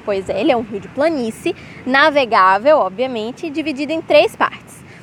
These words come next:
Nos Andes, enquanto ele estiver correndo lá nos Andes, ele vai ser chamado de Rio Marañón. No Brasil, quando ele entrar no Brasil, vai ser o Rio Solimões. E aí, quando ele se juntar com o Rio Negro, que é aquela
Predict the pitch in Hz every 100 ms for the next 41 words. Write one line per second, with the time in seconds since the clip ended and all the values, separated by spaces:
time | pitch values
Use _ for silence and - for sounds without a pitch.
0 | - 262 440 427 285 277 285 285 - 285
1 | 349 311 262 240 269 262 202 196 233 302
2 | 262 277 294 - 262 247 269 285 240 233
3 | 254 202 277 320 - 240 262 330 320 226
4 | 170 139 - - - - - 262 381 427
5 | 508 427 269 277 339 269 240 233 285 254
6 | 302 302 285 262 240 294 294 247 233 220
7 | 208 220 277 330 208 294 - - - 302
8 | 311 320 359 339 349 - 381 466 539 494
9 | 302 294 302 294 285 240 202 240 277 277
10 | 220 - 214 220 196 190 151